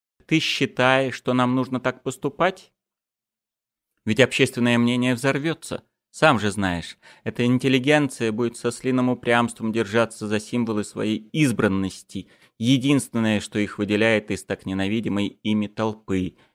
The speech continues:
или, как они нередко говорят, быдла. И ради сохранения своей священной коровы они поддержат любую глупость, иначе перестанут чувствовать себя здоровыми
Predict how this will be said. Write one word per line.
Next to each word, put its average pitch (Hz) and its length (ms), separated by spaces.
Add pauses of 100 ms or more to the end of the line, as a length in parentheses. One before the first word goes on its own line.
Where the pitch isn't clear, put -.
(120)
или, 113 160
как 110 200
они 107 160
нередко 107 440
говорят, 104 420 (260)
быдла. 92 640 (340)
И 131 80
ради 135 240
сохранения 127 720
своей 110 300
священной 113 600
коровы 131 600 (200)
они 135 240
поддержат 127 680
любую 131 380
глупость, 113 840 (240)
иначе 135 320
перестанут 123 600
чувствовать 107 440
себя 98 260
здоровыми 143 680